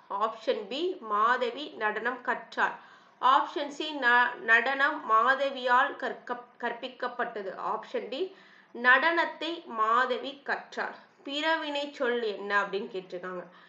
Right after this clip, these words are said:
அப்போ இதுக்கு சரியான விடை ஆப்ஷன் மாதவி நடனம் கற்பித்தாள். சொல்லி கொடுத்திருக்கா பிறர், அப்ப பிறர் விடை. மாதவி நடனம் கற்பித்தாள். ஆப்ஷன் ஏ தான் சரியான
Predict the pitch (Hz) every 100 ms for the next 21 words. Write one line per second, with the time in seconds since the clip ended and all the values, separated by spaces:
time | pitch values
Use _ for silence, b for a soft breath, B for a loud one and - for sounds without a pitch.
0 | B B 277 262 262 294 262 247 254 247
1 | 240 254 254 233 285 233 233 - 285 -
2 | 226 220 247 254 254 254 285 285 - -
3 | 208 208 220 220 269 - 233 190 - -
4 | 226 - 220 185 - 247 269 262 - 185
5 | 180 175 208 196 - 190 - 262 262 208
6 | 185 196 190 - 208 220 247 240 285 440
7 | B B B B 247 262 277 277 349 494
8 | - 220 - 233 240 214 208 - - 226
9 | 214 220 226 233 330 403 - 226 196 196
10 | 208